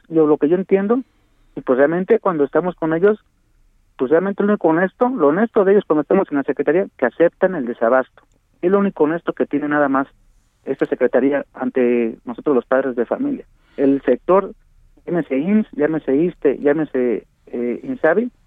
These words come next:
hoy en día, pues está por debajo de hace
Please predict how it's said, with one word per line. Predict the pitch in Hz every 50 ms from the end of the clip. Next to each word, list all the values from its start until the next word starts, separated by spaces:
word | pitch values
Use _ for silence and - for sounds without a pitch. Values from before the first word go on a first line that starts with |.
| _ _ _ _ _
hoy | 127 139 175 190 175
en | 165 156
día, | 147 170 185 202 233 262 254 - _ _ _ _ _ _ _ _ _ _
pues | - 131 120 -
está | 123 - - - 147 160 180 202 214 226 240 240 - _ _ _ _ _ _ _ _ _ _ _ _ _ _ _ _ _ _ _ _
por | - 147 131 123
debajo | 139 135 131 147 170 180 - 214 202 202 196
de | 160 165 151 151 139 139 139 131 135 135
hace | 151 151 - 185 165 151 147